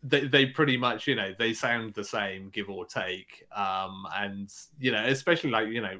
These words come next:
l-, later on we get to other characters like, "Oh, actually, they've really kinda nailed it." Um, but yeah, like Galvatron, it's like, "Oh, you've," I, maybe that's what a plasma bath does to you. I can't, I can't say. Like, maybe, maybe that does something to the vocal cords if you're a robot.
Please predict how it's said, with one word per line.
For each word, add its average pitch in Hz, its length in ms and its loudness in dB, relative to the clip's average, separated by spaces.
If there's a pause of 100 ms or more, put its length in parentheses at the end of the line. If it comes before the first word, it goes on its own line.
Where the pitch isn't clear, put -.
l-, 110 160 -6
later 117 360 0
on 113 100 -4
we 104 80 -4
get 101 220 -6
to 113 120 -2
other 113 140 0
characters 104 460 -4
like, 107 180 0
"Oh, 220 160 8
actually, 202 340 6
they've 120 200 2
really 143 240 6
kinda 110 260 -2
nailed 113 380 6
it." 98 160 -2 (420)
Um, 110 320 4
but 127 140 4
yeah, 135 180 12
like 110 240 2
Galvatron, 113 540 2
it's 101 180 -6
like, 110 160 2
"Oh, 147 140 8
you've," 117 240 4 (580)
I, 143 140 6 (240)
maybe 170 260 8
that's 165 240 8
what 165 120 6
a 139 40 2
plasma 135 380 2
bath 117 320 2
does 98 220 -12
to - 120 -16
you. 90 120 -10 (200)
I 110 100 -2
can't, 113 280 2
I 120 100 2
can't 127 320 2
say. 98 220 -4
Like, 104 200 -4
maybe, 113 380 2
maybe 104 320 -2
that 98 220 -6
does 98 180 -6
something 101 280 -14
to - 100 -16
the 101 120 -8
vocal 101 360 -10
cords 95 340 -12
if 101 160 -18
you're 101 200 -10
a - 20 -8
robot. 98 460 -10